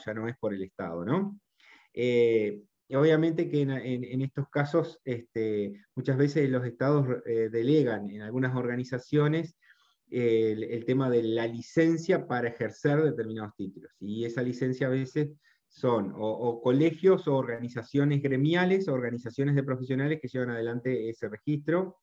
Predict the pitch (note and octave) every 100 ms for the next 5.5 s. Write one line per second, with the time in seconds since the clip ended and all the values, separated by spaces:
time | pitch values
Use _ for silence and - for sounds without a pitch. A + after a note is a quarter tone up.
0 | _ _ _ _ _ _ _ _ _ _
1 | D#3 D3+ D#3+ E3+ C3 B2 A#2 A#2 A#2 A#2
2 | B2+ B2 C3 C#3+ C#3+ C3 B2+ B2+ A#2+ B2
3 | B2+ C3 A#2 G#2+ A#2+ A#2 B2+ B2+ B2+ D#3
4 | D3+ A#2+ G#2+ A2 A#2 A#2 B2+ C3 C#3+ B2
5 | A2+ G#2+ G#2 G2 F#2